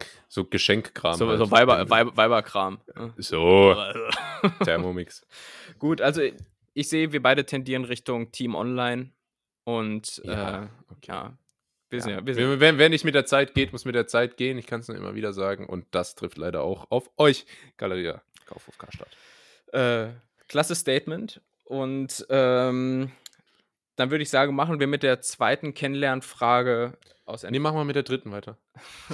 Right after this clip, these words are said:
Speaker 2: Ein-, einfach ein bisschen für Überraschung sorgen hier. Bruch,
Speaker 1: Ja.
Speaker 2: Bruch mit der Erwartungshaltung.
Speaker 1: Ja, einfach
Speaker 2: Da
Speaker 1: mal disruptiv denken.
Speaker 2: Es ist der disruptive Podcast. Und,
Speaker 1: So.
Speaker 2: äh, anknüpfend im Prinzip an das Shopping-Erlebnis,
Speaker 1: Oh.
Speaker 2: äh, hätte ich jetzt die Frage an dich.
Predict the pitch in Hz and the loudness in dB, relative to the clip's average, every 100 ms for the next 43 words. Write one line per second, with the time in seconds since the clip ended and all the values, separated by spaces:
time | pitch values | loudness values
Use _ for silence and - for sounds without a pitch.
0 | 120 143 - 175 180 151 165 170 151 135 | 0 2 4 2 2 0 -2 -4 -2 -2
1 | 127 - 123 117 104 110 110 113 120 120 | -2 -4 -4 -2 -2 -2 -8 -8 -8 -8
2 | 123 120 - 143 359 - - - 139 165 | -10 -16 -8 -4 -2 -4 -8 -12 -4 -4
3 | - 139 127 117 123 131 120 120 110 120 | -4 -2 0 2 0 0 -6 -4 -4 -4
4 | 120 151 139 - 123 139 - 135 139 - | -8 -6 -8 -8 -6 -2 0 0 -4 -8
5 | 139 135 139 - 160 - 101 95 101 - | -12 -10 -10 -10 -12 -10 -10 -10 -14 -8
6 | 139 131 123 123 - 110 - 110 101 104 | -6 -4 -4 -4 -8 -10 -8 -8 -2 -2
7 | - 101 101 - - - 120 117 110 - | 0 0 0 -2 -10 -4 -2 -2 -4 -8
8 | - 110 107 104 104 101 98 - 151 214 | 0 4 4 2 0 -2 -2 0 0 0
9 | - 131 - 113 107 - - 113 117 - | -2 -6 -6 -8 -8 -10 -10 -10 -8 -6
10 | 101 98 _ - 110 - 117 117 101 101 | -6 -8 _ -8 -6 -4 -4 -4 -4 -4
11 | 104 107 120 139 - _ _ - - _ | -4 -6 -8 -10 -12 _ _ -20 -20 _
12 | _ 135 123 113 127 151 147 165 151 - | _ -6 -2 -2 -2 -6 -8 -10 -10 -4
13 | 139 139 123 98 104 104 - | -2 0 -2 -4 -6 -8 -10